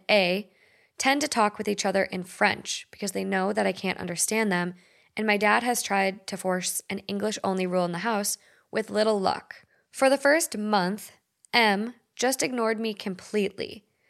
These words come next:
even though he and I were forced to share a room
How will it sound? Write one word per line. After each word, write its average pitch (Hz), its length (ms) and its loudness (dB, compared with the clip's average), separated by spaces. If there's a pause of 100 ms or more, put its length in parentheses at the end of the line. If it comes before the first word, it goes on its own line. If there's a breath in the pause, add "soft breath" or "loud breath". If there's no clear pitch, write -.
(300 soft breath)
even 277 320 0
though 208 200 4
he 233 400 -4
and 208 120 -2
I 190 120 2
were 185 120 -2
forced 185 420 -2
to - 120 -6
share 185 280 2
a 180 40 0
room 220 380 0